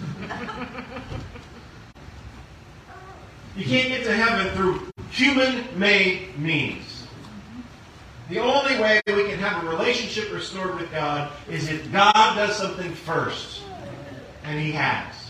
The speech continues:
He sent Jesus. And I believe that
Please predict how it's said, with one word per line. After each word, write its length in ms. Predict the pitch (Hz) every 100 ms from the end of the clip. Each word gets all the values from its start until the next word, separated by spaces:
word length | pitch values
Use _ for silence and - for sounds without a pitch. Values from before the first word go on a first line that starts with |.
| - - -
He 160 | 214 202
sent 420 | - 226 240 -
Jesus. 800 | 156 202 220 - 139 - - - - - - -
And 320 | 175 180 165 135 - - - - - - - - - - -
I 240 | 190 214 208
believe 520 | 214 247 294 294 285 453 - - - 403 - - - -
that 260 | 190 202